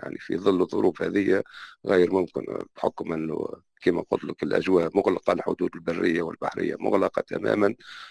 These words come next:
مطار الخرطوم، آه، أصبح خارج الخدمة، لكن مع ذلك احنا قاعدين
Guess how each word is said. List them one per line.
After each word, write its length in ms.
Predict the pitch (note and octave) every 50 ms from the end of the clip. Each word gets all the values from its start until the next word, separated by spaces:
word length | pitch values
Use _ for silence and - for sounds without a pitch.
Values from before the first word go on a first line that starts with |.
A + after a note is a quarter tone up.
| - _
مطار 460 | - G2+ G2 G2 - - A2 G#2+ G#2 G#2+
الخرطوم، 680 | F#2+ - G2+ F#2+ - - G#2 G#2 F#2+ F2+ F2+ F2 E2+
آه، 400 | E2+ E2+ E2+ E2+ E2+ D#2+ D2+ - - -
أصبح 340 | - - - - - - -
خارج 340 | - - G#2+ - E2+ - - -
الخدمة، 520 | - - - - - - - G#2+ A#2 C3+ - - - - - - - - - - _ _ -
لكن 420 | - G#2 G#2+ - A#2+ A#2+ A#2 A2+
مع 300 | A2 A2 G#2 G#2 G#2 G#2
ذلك 360 | G#2 F#2+ G#2 A2+ G2+ G2 -
احنا 180 | - - G2 F#2
قاعدين 760 | F#2 - - D#2+ F2+ - - G2+ F2 E2 D#2+ D#2 F2 - -